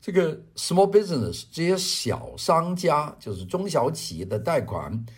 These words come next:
并且呢，要增加给每个家庭的直接的补助。那，呃，在他有个提案，就是说每个月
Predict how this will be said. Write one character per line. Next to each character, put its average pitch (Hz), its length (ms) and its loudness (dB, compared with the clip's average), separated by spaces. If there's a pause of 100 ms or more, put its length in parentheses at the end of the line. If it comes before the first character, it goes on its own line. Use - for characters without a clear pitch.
(280)
并 220 160 2
且 139 140 2
呢， 113 80 2
要 131 120 4
增 147 200 -2
加 135 120 2
给 120 160 -2
每 123 160 0
个 - 140 -4
家 123 220 -2
庭 90 180 -10
的 87 80 -4
直 104 240 -8
接 113 140 0
的 120 100 0
补 117 240 -6
助。 - 260 -4 (120)
那， 104 180 -8 (680)
呃， 107 160 -2
在 113 280 2
他 120 300 -2
有 98 160 -2
个 110 140 -2
提 117 320 -4
案， 170 280 0
就 117 100 -8
是 107 40 -6
说 131 100 0
每 117 160 2
个 147 100 -2
月 190 300 2